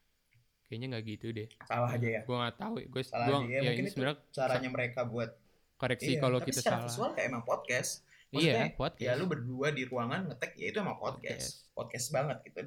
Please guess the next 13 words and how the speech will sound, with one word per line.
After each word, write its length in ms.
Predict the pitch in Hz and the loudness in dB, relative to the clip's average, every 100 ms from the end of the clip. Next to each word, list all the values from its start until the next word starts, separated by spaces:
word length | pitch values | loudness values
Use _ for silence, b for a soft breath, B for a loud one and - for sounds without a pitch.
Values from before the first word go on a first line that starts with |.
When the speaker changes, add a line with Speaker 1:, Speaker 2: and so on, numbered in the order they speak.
| 135 | -8
Speaker 2:
Dan 200 | 117 127 | -2 -2
dia 140 | 135 165 | -2 -4
juga 180 | 160 143 | 0 0
ngupload 340 | 123 113 117 | 0 -2 -2
di 100 | 113 | -8
Spotify 520 | - - 127 123 120 | -6 -4 -2 -2 -2
Speaker 1:
Hmm. 100 | 117 - | -4 -4
Speaker 2:
kan. 140 | 64 - | -8 -10
Jadi 160 | - 131 | -12 -8
ya, 120 | 113 - | -8 -10
ya 100 | - 98 | -10 -6
udah, 220 | 156 123 | -2 -2
tapi 340 | 113 - 147 | -4 -6 -8